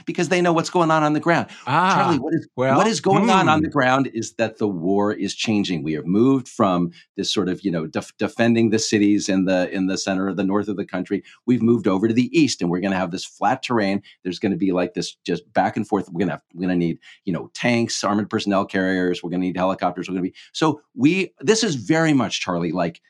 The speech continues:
Speaker 1: covid, where the, the, the, the people on the right constantly complain, "Hey, you know, you told us to put the masks on, you tell us to take them off, you tell us we need this, then we don't need it." That's because we are learning things and the situation is changing. A new variant comes in,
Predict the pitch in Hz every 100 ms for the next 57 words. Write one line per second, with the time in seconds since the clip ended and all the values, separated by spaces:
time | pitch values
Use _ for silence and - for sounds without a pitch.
0 | - - 117 82 - _ _ _ 104 107
1 | 95 92 - _ - 110 98 95 92 -
2 | 87 101 92 - 104 90 - - - 156
3 | 151 131 113 92 98 98 _ - 123 -
4 | 113 110 117 110 - 269 208 135 131 127
5 | 113 143 147 - - 113 90 95 87 -
6 | 185 196 165 120 92 104 101 - 107 87
7 | 98 156 143 95 101 98 101 85 92 110
8 | 131 135 95 85 - 113 139 143 139 -
9 | - 226 233 233 - 220 214 208 165 185
10 | 196 170 190 202 190 170 180 139 135 143
11 | 151 147 147 139 143 135 143 147 127 90
12 | _ - 92 110 110 120 123 113 127 120
13 | 151 147